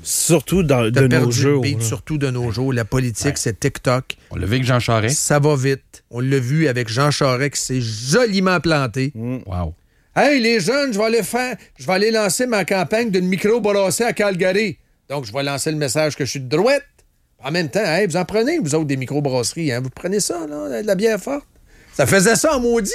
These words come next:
Speaker 3: Ah
Speaker 2: là.
Speaker 3: oui.
Speaker 2: T'en souviens, hein,
Speaker 3: Les
Speaker 2: Tom ?
Speaker 3: jeunes, hein ?
Speaker 2: Il y a pas de monde, en
Speaker 3: Hey,
Speaker 2: plus,
Speaker 3: puis
Speaker 2: lors de son
Speaker 3: le
Speaker 2: lancement, ça
Speaker 3: premier
Speaker 2: faisait
Speaker 3: vi-,
Speaker 2: pic-pic.
Speaker 3: ah non, puis le premier vidéo qu'il avait fait aussi sur, euh, sur, euh, sur le web, là, c'était, ça faisait petit.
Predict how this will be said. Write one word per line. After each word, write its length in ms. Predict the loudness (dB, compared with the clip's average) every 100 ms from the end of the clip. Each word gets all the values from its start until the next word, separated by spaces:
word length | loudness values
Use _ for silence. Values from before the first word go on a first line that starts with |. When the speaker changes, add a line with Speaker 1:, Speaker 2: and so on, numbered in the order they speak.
| 0
Speaker 3:
Ah 80 |
Speaker 2:
là. 80 | 2
Speaker 3:
oui. 260 | 2 0 -2
Speaker 2:
T'en 120 | -4
souviens, 300 | -4 -2 -2 -2 0
hein, 80 | 0
Speaker 3:
Les 60 | 2
Speaker 2:
Tom ? 100 | 2
Speaker 3:
jeunes, 420 | 2 0 0 -2
hein ? 280 | -2 -2 -6 -14 -10 -2
Speaker 2:
Il 40 |
y 20 |
a 80 | 0
pas 160 | 2 0
de 60 |
monde, 300 | 0 0 0
en 60 | 0
Speaker 3:
Hey, 100 | 0
Speaker 2:
plus, 100 | 0
Speaker 3:
puis 120 | 0 0
Speaker 2:
lors 120 | 0
de 80 | 0
son 160 | 0
Speaker 3:
le 60 | 0
Speaker 2:
lancement, 340 | 2 2 4
ça 60 | 4
Speaker 3:
premier 140 | 2
Speaker 2:
faisait 160 | 2 0
Speaker 3:
vi-, 60 | -2
Speaker 2:
pic-pic. 380 | -6 -4 -4 -2
Speaker 3:
ah 60 | 0
non, 140 | 0
puis 100 | -2 0
le 40 |
premier 280 | 0 2 0
vidéo 340 | 0 0 2
qu'il 140 | 0 0
avait 160 | -2
fait 240 | -2 -2 -2
aussi 240 | -2 -2
sur, 160 | 0 0
euh, 260 | 2 2
sur, 240 | 0 -2 -2
euh, 320 | 0 0 0 0
sur 160 | -2
le 60 | 0
web, 300 | 2 2 2
là, 200 | 2 2
c'était, 380 | -2 -10 -16 -18 -20 -20
ça 160 | -14 -6
faisait 240 | 0 0
petit. 260 | 0 -4 -8